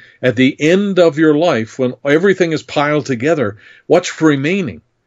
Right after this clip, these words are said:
"And if any man's work abide, which he hath built thereon," if the thing that you did was according to the will of God,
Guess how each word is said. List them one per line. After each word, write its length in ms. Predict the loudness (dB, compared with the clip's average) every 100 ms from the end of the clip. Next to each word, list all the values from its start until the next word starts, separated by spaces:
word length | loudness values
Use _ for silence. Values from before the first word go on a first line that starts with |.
| _ _
"And 140 | -2 0
if 140 | 0
any 180 | 2 2
man's 340 | 2 0 -2
work 280 | 2 2 2
abide, 640 | -2 -2 -4 -2 -2 -4 -8 _ -12
which 460 | 0 4 4 2
he 300 | -10 -6 -6 -4
hath 340 | 0 0 0
built 260 | 0 0 2
thereon," 680 | -2 -2 -2 -4 -4 -6 -12 _ -20 _
if 200 | -2 -2
the 120 | -4
thing 360 | -4 0 0 2
that 240 | -2 -2
you 100 | -6
did 580 | -4 0 0 0 -4 0
was 280 | 2 2 0 _
according 500 | -12 -6 0 2 2
to 80 | 0
the 100 | 2
will 180 | 2 2
of 100 | 0
God, 340 | -4 -4 -10